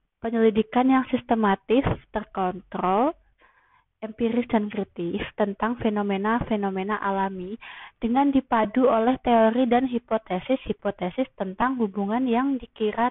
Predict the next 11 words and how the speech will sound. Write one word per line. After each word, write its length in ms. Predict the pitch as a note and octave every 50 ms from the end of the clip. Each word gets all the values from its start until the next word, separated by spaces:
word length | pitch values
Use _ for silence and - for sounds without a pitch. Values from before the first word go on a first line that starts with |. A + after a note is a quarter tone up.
| -
terdapat 720 | - A3+ A3+ A3 G#3 G3 F#3+ F#3 F3+ _ _ - A#3+ B3 _ - - - - - - - - - - - - -
antara 480 | B3 B3+ B3+ A#3+ A#3 A3 A3 B3 A3+ - -
fenomena-fenomena 1120 | B3 A#3 A3+ A3+ A3+ A3+ A3+ A3 A#3 A#3+ A#3 - - A3 G#3+ G#3+ G#3+ G#3 G3+ G3+ G3 G3+
itu. 480 | - F#3 _ - - G3 F#3+ F#3 F3+ F3+ _ _ - - - - _ _ -
Nah, 240 | A#3 A3+ A3 G#3 G3+ - - - _ _ _ _ _ _ _ _ _ _ _ _ _ _ _ _ _ _ _ _ _ _ _ _ _ _
metode 400 | - A#3 A#3+ - B3 A#3+ G#3+ B3 B3 B3+ B3+ B3+ B3 B3 B3 B3 A#3+ B3 B3 -
sebuah 320 | B3 A3+ A3 A#3+ A#3 -
penelitian 720 | - B3 A#3+ A#3 A#3 A#3+ A#3 - A#3 A#3+ B3+ C4+ C#4+ C4+
yang 160 | C4 C4 A#3+ A#3
bersifat 400 | A#3+ A#3 - A#3 - - A#3 - -
ilmiah 480 | A3+ A3+ A3 A3 A3 A#3 B3+ C#4+ C#4